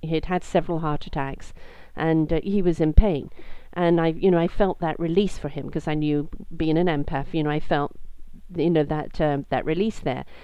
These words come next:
And then I felt guilty. "Oh my God, I should cry." And so I forced these tears, which sounded worse than, you know, what they should have.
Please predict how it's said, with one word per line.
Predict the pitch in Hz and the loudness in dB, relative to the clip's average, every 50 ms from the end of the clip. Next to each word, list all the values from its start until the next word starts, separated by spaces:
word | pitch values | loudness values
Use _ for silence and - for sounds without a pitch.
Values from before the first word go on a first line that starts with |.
| - - - - - - | -18 -20 -20 -18 -4 2
And | - 220 220 185 | 4 6 8 8
then | 233 240 285 311 | 8 8 8 6
I | 277 240 | 6 4
felt | - - 208 175 170 | 2 0 -2 -2 2
guilty. | - 226 220 254 233 - - 135 123 - - | 4 6 6 6 4 2 -2 -4 -4 0 2
"Oh | 220 | 4
my | 254 240 196 180 | 6 6 6 4
God, | 156 - 202 208 185 | 4 4 2 4 4
I | 151 160 | 2 0
should | 170 - - 160 - | -2 -2 -4 -4 -4
cry." | - - 170 160 156 127 107 123 - - - - - - - - | -4 -2 0 0 0 -2 -4 -6 -12 -18 -20 -20 -20 -20 -4 0
And | - 180 | 2 4
so | 180 - 208 | 6 6 4
I | 196 | 4
forced | 185 - - 254 254 247 220 - - | 2 0 -2 -2 0 2 4 6 6
these | 208 190 185 - | 6 4 0 0
tears, | - - 220 175 165 151 160 - | 2 2 4 4 4 2 0 -2
which | - - - - | -4 -4 -4 -4
sounded | - 190 165 156 156 156 143 - | -2 0 0 0 0 -2 -2 0
worse | 160 165 147 131 - - | 0 2 2 2 0 -2
than, | - - 135 139 - | -2 -2 -2 -2 -4
you | - 156 | -4 -4
know, | 135 139 | -4 -4
what | 139 135 - - | -4 -6 -6 -6
they | 156 143 - - - 196 - 175 | -8 -8 -8 -10 -14 -14 -14 -12
should | - - 180 160 | -2 2 2 2
have. | 180 165 135 127 127 - | 2 2 -2 -4 -6 -8